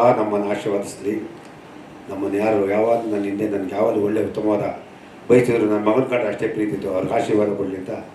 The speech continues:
ನಾಳೆ ಬೆಳಿಗ್ಗೆ ಹನ್ನೊಂದು ಗಂಟೆ ಹೋಗಿ ನಾಳೆ ಸಂಜೆ ಈ, ಈ ಟೈಮ್ಗೆ ಪ್ರಯಾಗರಾಜ್ ಸ್ನಾನ ಮಾಡ್ಕೊಂಡು ನಾಳೆ ದಿಟ್ಟ ಬರ್ತೀನಿ. <clears throat> ನನಗೆ ಸುಮಾರು ನನಗೇನು ಥಿಯೇಟ್ರುಗಳು ಬೇಕು ಎಲ್ಲ ಥಿಯೇಟ್ರುಗಳು ಚೆನ್ನಾಗಿ ಸಿಕ್ಕಿದೆ, ಒಳ್ಳೆ ಒಳ್ಳೆ ಥಿಯೇಟ್ರ್ ಇದೆ. ಜನಗಳು ಥಿಯೇಟ್ರಿಗೆ ಬಂದು ಸಿನಿಮಾ ನೋಡಿ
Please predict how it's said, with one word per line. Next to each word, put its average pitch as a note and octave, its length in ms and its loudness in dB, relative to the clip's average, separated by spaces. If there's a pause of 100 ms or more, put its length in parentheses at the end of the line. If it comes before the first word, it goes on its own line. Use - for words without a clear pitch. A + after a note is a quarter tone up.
(540)
ನಾಳೆ G2 200 0
ಬೆಳಿಗ್ಗೆ G2+ 280 4
ಹನ್ನೊಂದು G#2 240 2
ಗಂಟೆ G2 160 -2
ಹೋಗಿ G2+ 160 2
ನಾಳೆ F#2 220 -2
ಸಂಜೆ G#2 380 2
ಈ, F#2+ 120 -6 (180)
ಈ A2 80 -4
ಟೈಮ್ಗೆ G#2+ 380 6 (580)
ಪ್ರಯಾಗರಾಜ್ G#2 460 8
ಸ್ನಾನ G#2+ 220 4
ಮಾಡ್ಕೊಂಡು G2+ 380 0
ನಾಳೆ G2+ 160 0
ದಿಟ್ಟ F#2+ 160 0
ಬರ್ತೀನಿ. - 400 0 (640)
<clears throat> - 440 2
ನನಗೆ A2+ 200 4
ಸುಮಾರು A2+ 420 4 (960)
ನನಗೇನು A2 500 4 (680)
ಥಿಯೇಟ್ರುಗಳು B2 420 4
ಬೇಕು G#2+ 240 0
ಎಲ್ಲ G#2+ 240 0
ಥಿಯೇಟ್ರುಗಳು G#2+ 460 2
ಚೆನ್ನಾಗಿ G#2+ 300 -2
ಸಿಕ್ಕಿದೆ, G#2 300 -4 (120)
ಒಳ್ಳೆ A2+ 240 6
ಒಳ್ಳೆ A2 200 4
ಥಿಯೇಟ್ರ್ A2+ 280 -4
ಇದೆ. G#2 160 -4 (720)
ಜನಗಳು B2+ 360 8
ಥಿಯೇಟ್ರಿಗೆ B2 320 2
ಬಂದು G#2+ 140 0
ಸಿನಿಮಾ A#2+ 280 -2
ನೋಡಿ G#2+ 240 2